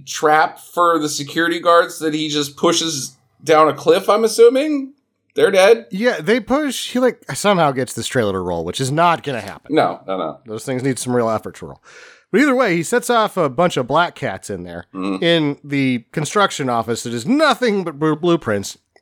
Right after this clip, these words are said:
Speaker 2: It's got smoke billowing out of it. And then he locks them in there when they go to see what's going on. Those men died of inhalation or
Speaker 1: They,
Speaker 2: they burned to death because
Speaker 1: they,
Speaker 2: that place was going up like a tinder box.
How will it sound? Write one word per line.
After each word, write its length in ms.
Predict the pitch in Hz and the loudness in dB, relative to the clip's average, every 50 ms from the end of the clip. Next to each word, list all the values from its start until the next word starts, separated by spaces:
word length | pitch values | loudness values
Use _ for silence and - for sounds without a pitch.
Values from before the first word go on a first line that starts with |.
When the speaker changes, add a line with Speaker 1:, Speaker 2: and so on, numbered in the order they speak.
| - | -4
Speaker 2:
It's 160 | 233 233 - - | -4 -4 -2 0
got 160 | 285 226 - | -2 -2 -2
smoke 340 | - 214 220 208 165 131 123 | 0 0 0 0 0 0 -2
billowing 460 | 156 190 208 208 196 175 165 147 143 | 0 2 2 2 4 2 2 2 2
out 180 | 147 147 143 | 2 2 2
of 140 | 131 110 85 | 0 -2 -4
it. 200 | 92 92 95 _ _ _ _ _ _ _ - | -6 -8 -8 _ _ _ _ _ _ _ -8
And 80 | - 151 | -2 0
then 80 | 175 202 | 0 0
he 100 | 190 170 | 0 0
locks 400 | 147 151 196 247 269 - - - | 0 0 0 0 0 -2 -6 -4
them 180 | - 190 190 | -4 0 2
in 140 | 233 262 247 | 2 2 2
there 140 | 220 170 135 | 2 2 2
when 100 | 127 120 | 2 2
they 120 | 120 123 117 | 0 0 2
go 100 | 147 160 | 2 0
to 80 | 151 | 0
see 160 | 135 - 185 | 0 -2 -2
what's 200 | 180 170 151 - | 0 0 0 0
going 260 | - 170 160 156 156 170 | 0 0 0 2 2 2
on. 180 | 160 131 98 - - - - - _ _ | 0 0 -2 -6 -14 -20 -20 -20 _ _
Those 220 | 147 160 214 208 202 | 0 0 2 2 2
men 220 | 226 220 220 202 170 | 2 2 2 2 2
died 220 | 180 180 185 180 | 2 2 2 2
of 100 | 170 151 | 2 0
inhalation 520 | 180 180 175 165 170 175 175 170 - 180 | 2 2 4 4 4 4 2 2 0 2
or 100 | 165 147 | 4 4
Speaker 1:
They, 60 | 139 135 | 4 4
Speaker 2:
they 100 | 127 120 | 4 2
burned 320 | 117 123 135 135 135 123 | 2 2 2 2 2 0
to 60 | 113 | -2
death 260 | 95 98 90 85 - - | -2 -4 -6 -6 -6 0
because 220 | - 143 147 143 | 2 4 4 6
Speaker 1:
they, 80 | 143 175 | 4 2
Speaker 2:
that 100 | 202 - | 0 2
place 220 | - 185 180 - | 0 -2 -2 0
was 140 | 165 156 135 | -4 -6 -4
going 340 | - 175 185 202 208 190 180 | -2 0 2 2 2 2 4
up 160 | 180 185 - | 2 2 2
like 180 | 160 147 - 127 | 0 -2 0 -2
a 80 | 123 | -6
tinder 420 | - - - 170 196 214 202 175 139 | -8 -4 -2 0 0 2 2 2 0
box. 640 | 107 135 143 160 170 127 95 - - - - - | 0 -2 0 0 0 -2 -4 -8 -16 -18 -18 -18